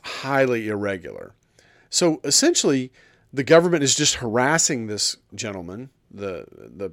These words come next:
the former president, so that he won't run or he can't run, or that he's so distracted that he doesn't run a good campaign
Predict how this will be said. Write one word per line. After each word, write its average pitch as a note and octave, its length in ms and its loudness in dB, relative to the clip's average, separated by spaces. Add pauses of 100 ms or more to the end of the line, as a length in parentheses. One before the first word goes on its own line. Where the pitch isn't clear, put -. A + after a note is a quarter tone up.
(100)
the G2+ 160 -12
former A2 300 -4
president, G#2+ 560 -4 (680)
so - 180 4
that D#3 160 4
he E3 120 2
won't D#3 260 2
run C#3 400 4
or G#2 100 -2
he C3 100 2
can't F#3+ 340 2
run, F2 420 -6 (320)
or C3 180 0
that C3+ 120 2
he's C3+ 140 0
so F3 200 4
distracted C#3+ 840 -2
that A#2 140 -4
he A#2 40 -6
doesn't C3 340 0
run B2+ 180 0
a B2 60 -2
good A#2 200 -6
campaign B2+ 680 -4